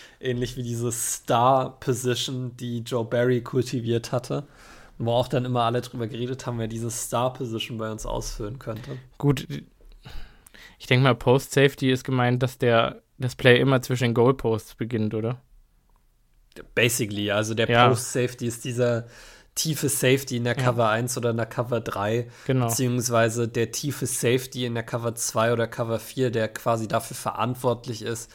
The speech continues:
Speaker 1: die tiefen Regionen des Feldes abzudecken.
Speaker 2: Ja. Und das ist höchstwahrscheinlich ein Spieler, der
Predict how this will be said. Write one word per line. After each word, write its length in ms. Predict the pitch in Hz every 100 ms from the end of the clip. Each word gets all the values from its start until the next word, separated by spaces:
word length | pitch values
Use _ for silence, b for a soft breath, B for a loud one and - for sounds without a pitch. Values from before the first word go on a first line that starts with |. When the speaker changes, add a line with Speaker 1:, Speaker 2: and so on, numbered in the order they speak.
| b b b b -
Speaker 1:
die 100 | 117
tiefen 480 | - 143 131 - 120
Regionen 540 | 117 113 117 117 117
des 140 | 110 -
Feldes 400 | 113 110 101 -
abzudecken. 680 | 113 - - 135 135 -
Speaker 2:
Ja. 60 | 107 B B B B 131
Und 80 |
das 100 | 131
ist 180 | 135 127
höchstwahrscheinlich 680 | 143 143 - 127 135 127 123
ein 140 | 123 123
Spieler, 640 | - - 135 147 139 131 - - _ - _ _ _ _ _ _ -
der 420 | 127 123 120